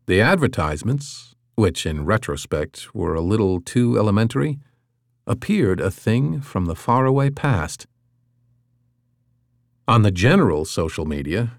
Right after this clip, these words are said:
Katya placed five marketing tips for vets, which a speaker at the conference would expand on in more detail.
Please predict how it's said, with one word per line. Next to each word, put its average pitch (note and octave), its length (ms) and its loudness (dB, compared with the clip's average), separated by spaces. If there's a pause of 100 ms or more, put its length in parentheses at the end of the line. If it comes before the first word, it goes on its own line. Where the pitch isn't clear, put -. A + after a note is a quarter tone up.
Katya G2 440 0
placed - 360 -6
five C3+ 460 0
marketing C#3+ 500 0
tips - 320 -6
for - 140 -2
vets, A#2 440 0 (680)
which A2+ 340 2 (120)
a A#2 80 0
speaker C#3 500 0
at F2+ 100 -2
the G2+ 60 -4
conference C3 800 -2
would G#2 200 -2
expand D3+ 520 2
on D#2+ 300 0
in G2+ 180 4
more G#2 220 4
detail. G#2+ 580 -4